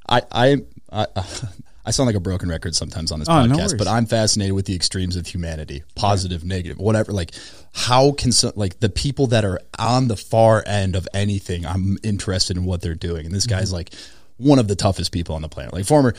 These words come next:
Speaker 1: Navy seal, like, multiple books about just, like, leadership and how to, and one of his things is just good, that when anything happens, you just, he's gonna respond with good.
Speaker 2: Yeah.
Speaker 1: And it's this thing you can kind of teach yourself that if,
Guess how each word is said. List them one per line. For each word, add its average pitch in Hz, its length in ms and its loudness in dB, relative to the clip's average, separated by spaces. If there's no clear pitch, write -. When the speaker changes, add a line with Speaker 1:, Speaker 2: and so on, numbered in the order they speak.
Speaker 1:
Navy 135 340 8
seal, 95 460 0
like, 87 260 -6
multiple 110 840 2
books 95 420 -2
about 90 320 -4
just, - 220 -4
like, 95 120 -4
leadership 101 520 -2
and 90 200 -2
how 87 200 -2
to, 92 80 0
and 76 100 -4
one 123 180 4
of 107 80 2
his 110 180 4
things 104 260 2
is 92 160 -2
just 92 340 -2
good, 80 340 -2
that 98 120 -2
when 95 100 0
anything 147 380 4
happens, 95 680 0
you 90 180 -18
just, - 320 -8
he's 101 260 -2
gonna 104 180 0
respond 98 380 -2
with 101 320 -4
good. - 340 -2
Speaker 2:
Yeah. 117 200 0
Speaker 1:
And 101 220 0
it's 113 120 -2
this 113 200 2
thing 156 160 2
you 123 100 4
can 107 140 -4
kind 143 180 0
of 98 80 -2
teach - 340 -2
yourself 85 600 -4
that 90 340 -2
if, 104 180 -4